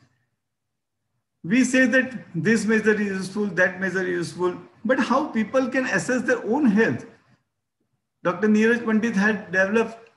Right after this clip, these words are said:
very good tool of assessing self-immunity. So such this self-assessment also we can develop.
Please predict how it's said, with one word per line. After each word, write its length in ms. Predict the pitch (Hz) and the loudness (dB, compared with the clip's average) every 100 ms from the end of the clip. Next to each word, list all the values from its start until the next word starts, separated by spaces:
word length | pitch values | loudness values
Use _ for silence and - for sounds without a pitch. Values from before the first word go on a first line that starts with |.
| - | -8
very 360 | 123 143 202 247 | -2 0 2 0
good 280 | 269 214 | -2 -4
tool 320 | 247 240 233 - | 0 0 0 -2
of 280 | 196 208 - - _ _ 180 | 0 0 -4 -16 _ _ -4
assessing 480 | 170 240 233 254 | -2 -2 0 0
self-immunity. 1000 | - 214 247 - - 240 294 240 143 - - _ _ _ _ - | 0 0 0 -2 0 4 6 4 2 -2 -10 _ _ _ _ -2
So 160 | 226 | 0
such 360 | - 226 254 - | 2 0 -2 -2
this 240 | 254 233 | -2 -2
self-assessment 960 | - 233 220 208 170 233 196 233 233 233 - - | 0 0 -2 -4 0 0 0 -4 -4 -8 -12 -6
also 320 | 202 - 208 | -4 -2 -2
we 100 | 208 | -2
can 200 | 202 190 | -6 -2
develop. 440 | 165 170 226 - | 0 0 -6 -10